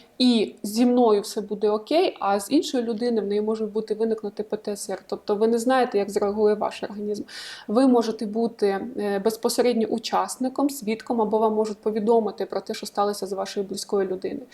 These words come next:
Тобто ми беремо не тільки війну, а ми беремо, е, в цілому травматичні події. Ми самі з вами, е, неодноразово відчували оці хвилі після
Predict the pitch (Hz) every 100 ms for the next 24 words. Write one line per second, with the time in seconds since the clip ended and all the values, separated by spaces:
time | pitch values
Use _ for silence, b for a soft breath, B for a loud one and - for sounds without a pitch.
0 | B B - 208 233 247 226 226 226 226
1 | 220 220 226 - 208 196 185 185 - 190
2 | 202 214 214 214 214 208 208 B B 196
3 | 202 190 185 190 - 240 240 254 214 -
4 | 214 214 214 196 196 - 190 190 190 185
5 | 190 202 214 208 208 208 202 196 202 196
6 | 196 - - 190 190 196 208 208 208 214
7 | 214 214 240 233 220 214 B B B 214
8 | 214 - 233 220 220 208 214 226 - 220
9 | 240 285 262 269 226 - 220 214